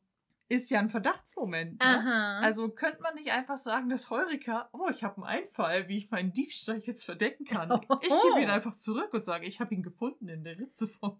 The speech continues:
Speaker 1: Sessel.“
Speaker 2: <laughs>
Speaker 1: Also so richtig, das ist doch total merkwürdig.
Speaker 2: Ja.
Speaker 1: Ja,
Speaker 2: Na ja,
Speaker 1: wollte ich nur
Speaker 2: egal.
Speaker 1: mal äußern.
Speaker 2: Ja.
Speaker 1: Bevor ich mich wieder um Kopf und Kragen rede, wechseln wir vielleicht einfach wieder die Szene.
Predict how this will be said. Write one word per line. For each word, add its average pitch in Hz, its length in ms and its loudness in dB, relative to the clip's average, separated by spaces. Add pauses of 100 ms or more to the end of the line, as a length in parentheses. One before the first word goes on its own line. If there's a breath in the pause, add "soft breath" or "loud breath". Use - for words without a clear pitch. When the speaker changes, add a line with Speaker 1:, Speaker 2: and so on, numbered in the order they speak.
Speaker 1:
Sessel.“ 254 760 2 (140)
Speaker 2:
<laughs> 233 120 -4
Speaker 1:
Also 247 300 2
so 269 160 0
richtig, 339 480 -4 (160 soft breath)
das - 180 0
ist - 160 -2
doch 294 80 0
total - 520 -4
merkwürdig. 233 580 -8
Speaker 2:
Ja. 208 360 4 (260)
Speaker 1:
Ja, 170 160 2
Speaker 2:
Na 226 40 6
ja, 170 300 0
Speaker 1:
wollte 247 200 4
ich 240 60 4
nur 226 120 6
Speaker 2:
egal. 208 120 4
Speaker 1:
mal 180 160 4
äußern. 175 420 -4
Speaker 2:
Ja. - 220 -6 (200)
Speaker 1:
Bevor 226 360 2
ich 254 80 0
mich 240 140 -2
wieder 208 180 -2
um 196 100 -4
Kopf 220 260 -10
und 190 120 -4
Kragen 214 320 -6
rede, 196 340 -6
wechseln 196 360 -4
wir 190 140 2
vielleicht 247 460 -6
einfach 240 340 -8
wieder 196 240 -6
die 160 120 -12
Szene. 165 520 -8